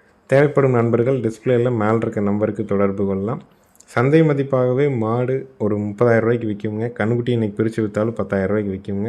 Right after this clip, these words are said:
ரெண்டுமே நாற்பதாயிரம் ரூபாய்க்கு கிட்டத்தட்ட விக்கும். நம்ம வளர்ப்புக்குன்னு தனியான விலை எதுவும் நம்ம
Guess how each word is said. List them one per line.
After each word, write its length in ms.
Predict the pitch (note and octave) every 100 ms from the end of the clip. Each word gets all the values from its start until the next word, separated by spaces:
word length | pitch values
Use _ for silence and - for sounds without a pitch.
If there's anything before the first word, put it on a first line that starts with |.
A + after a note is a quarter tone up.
| A#2+
ரெண்டுமே 300 | G2+ G#2 A#2
நாற்பதாயிரம் 520 | B2 G2+ G2+ G#2+ G2+ G2
ரூபாய்க்கு 240 | A2+ A2+
கிட்டத்தட்ட 380 | - G2 G2+ G#2
விக்கும். 360 | F#2+ F2+ A2+ - - - - _ _
நம்ம 320 | A2+ A2+ G#2 G#2+
வளர்ப்புக்குன்னு 440 | D3 C#3 C#3 D#3
தனியான 380 | B2 A#2+ B2 B2+
விலை 240 | A2 A2+
எதுவும் 260 | G#2+ A2+ A2
நம்ம 140 | G2+